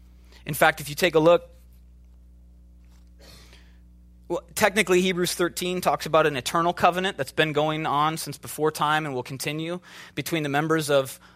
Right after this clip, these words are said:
of the Trinity, the Father, the Son, and the Holy Spirit, that made it possible for salvation to come to us. Essentially, what we're gonna see in Hebrews thirteen, I don't know if we'll, we'll actually park there at any time, but you need to know it. It says,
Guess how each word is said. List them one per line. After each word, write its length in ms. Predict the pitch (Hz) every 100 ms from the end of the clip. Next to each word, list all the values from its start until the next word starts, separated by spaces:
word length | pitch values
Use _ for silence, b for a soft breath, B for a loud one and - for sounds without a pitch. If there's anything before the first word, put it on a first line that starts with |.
| -
of 220 | 135 123
the 60 | 131
Trinity, 440 | - 156 156 180
the 100 | 151
Father, 300 | - 143 147
the 60 | 143
Son, 200 | 151 147
and 80 | 139
the 60 |
Holy 200 | 139 147
Spirit, 360 | 139 156 160 156
that 100 | 135
made 140 | 139
it 80 | 139
possible 560 | - 127 - 151 151 156
for 160 | -
salvation 800 | - 131 123 123 131 - 156 160 B B B -
to 100 | 143
come 260 | 151 151
to 100 | 147
us. 360 | 131 143 - - B -
Essentially, 380 | 170 165 170
what 160 | 160 151
we're 100 | 156
gonna 160 | 160 151
see 180 | 170
in 80 | 156
Hebrews 280 | 156 151 147
thirteen, 360 | 156 147 160 147
I 60 |
don't 120 | 139
know 120 | 139 139
if 120 | 143
we'll, 300 | 135 127 -
we'll 160 | 139 131
actually 340 | - - 127
park 440 | - - 151 151 151
there 300 | 151 151 - -
at 120 | 143
any 160 | 139
time, 320 | 131 147 156 165 B B
but 100 | 135
you 80 | 160
need 140 | 165
to 60 | 147
know 160 | 156
it. 60 | 170
It 40 |
says, 280 | 160 143 139